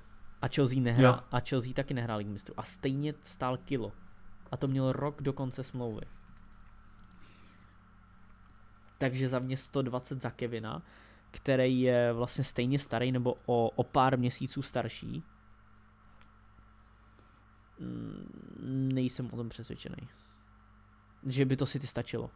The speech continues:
Speaker 2: No,
Speaker 1: Víš,
Speaker 2: tak
Speaker 1: ty
Speaker 2: já jsem více už určitě nedával.
Speaker 1: No právě, a to je právě to, já si myslím, že pod sto padesát prostě Kevin nemůže jít.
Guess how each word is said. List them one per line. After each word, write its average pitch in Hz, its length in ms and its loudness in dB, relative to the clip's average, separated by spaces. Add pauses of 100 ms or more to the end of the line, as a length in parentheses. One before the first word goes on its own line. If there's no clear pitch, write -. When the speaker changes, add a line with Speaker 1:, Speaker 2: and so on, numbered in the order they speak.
(1300)
Speaker 2:
No, 147 80 4
Speaker 1:
Víš, 156 100 8
Speaker 2:
tak 131 80 4
Speaker 1:
ty 131 60 12
Speaker 2:
já 127 80 8
jsem 139 140 6
více 123 200 6
už 123 100 4
určitě 123 340 2
nedával. 104 380 4 (320)
Speaker 1:
No 147 120 10
právě, 170 360 8
a 131 160 6 (140)
to 156 80 10
je 151 80 12
právě 147 320 6
to, 151 120 4
já 143 140 8
si 151 120 0
myslím, 143 220 2
že 143 80 4
pod 139 220 0
sto - 140 0
padesát 139 240 2
prostě 143 220 -2
Kevin 143 300 2
nemůže 139 380 2
jít. - 240 -8